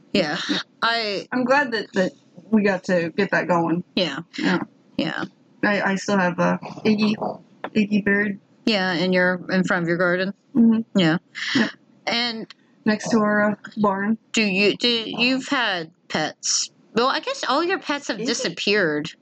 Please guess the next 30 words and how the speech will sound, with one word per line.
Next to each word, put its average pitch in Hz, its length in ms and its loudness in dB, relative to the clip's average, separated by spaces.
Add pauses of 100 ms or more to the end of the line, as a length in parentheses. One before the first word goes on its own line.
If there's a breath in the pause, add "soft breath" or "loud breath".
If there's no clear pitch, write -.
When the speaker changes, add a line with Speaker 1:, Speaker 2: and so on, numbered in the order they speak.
(160)
Speaker 1:
Bes- 185 140 2
Speaker 2:
Yeah, 339 160 0 (300)
th-, - 140 0
I've 269 140 0
had 330 160 -2
a 320 60 0
lot 311 180 4
of 311 80 -2
cats - 580 -2
just - 220 -6
kinda 269 420 2 (140)
disappear, 247 460 0
the 220 120 2
indoor, 226 320 4
outdoor, 202 380 2
from, - 220 -2 (120)
but, 262 240 0
but 262 240 2
the 233 300 2 (440)
Bella, 269 680 2 (240)
Cupcake, 240 600 0
and 214 200 2
Ribbon 190 500 0 (880 soft breath)
all 226 280 2
when 254 100 0
I 233 120 2
was 226 120 2
a 214 60 0
teenager. 165 680 0
Speaker 1:
Right. 156 400 0